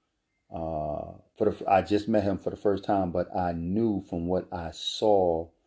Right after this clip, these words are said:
on his, uh, vehicle,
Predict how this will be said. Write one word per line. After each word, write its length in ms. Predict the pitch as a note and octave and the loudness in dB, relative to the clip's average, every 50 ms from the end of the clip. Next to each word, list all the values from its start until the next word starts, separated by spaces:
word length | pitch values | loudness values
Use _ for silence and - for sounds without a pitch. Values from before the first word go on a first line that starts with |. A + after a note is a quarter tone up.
| _ _ _ _ _ _ _ _ _ | _ _ _ _ _ _ _ _ _
on 240 | F#2+ F#2 F#2 F2 E2+ | -4 -2 -2 -2 -4
his, 600 | D#2 F2 G2 F#2 F2 E2+ D#2+ D#2+ - - - - _ _ _ _ _ _ _ _ _ _ _ _ _ _ - | -4 -4 -2 0 0 0 -2 -4 -8 -16 -20 -20 _ _ _ _ _ _ _ _ _ _ _ _ _ _ -12
uh, 460 | E2 D#2+ D2+ D2 C2+ G1+ - G1+ - - G1+ - - - - | -8 -6 -6 -6 -6 -6 -8 -10 -12 -14 -18 -20 -20 -20 -20
vehicle, 800 | E2+ D#2+ A2 A2+ A2 G#2+ G2 - - - - F2+ F#2 F#2+ - | -2 2 4 6 6 6 4 4 -2 -10 -12 -12 -12 -14 -16